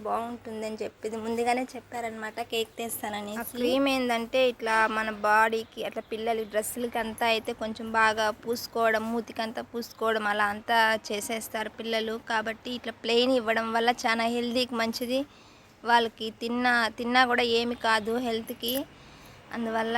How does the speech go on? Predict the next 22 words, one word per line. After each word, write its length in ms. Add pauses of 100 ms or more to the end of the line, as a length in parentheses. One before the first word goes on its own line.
అనేసి 340 (140)
ఇట్లా 240 (400)
తెమ్మని 400
చెప్పారండి 600 (100)
మా 80 (100)
పిల్ల. 140 (100)
అందులో 220 (120)
చాక్లెట్లు 640
ఇస్తుంది, 440 (160)
అందులో 280 (120)
క్రీమ్ 340
అంటే 280
ఇంక 120 (100)
ఫుల్ 380
అయిపోతుంది 600
పిల్లలకైతే. 680 (1000)
ఇవాళ 260 (120)
పేరెంట్స్ 440 (140)
బాగా 220
సపోర్ట్ 520
చేసి 220
ఇంకా 180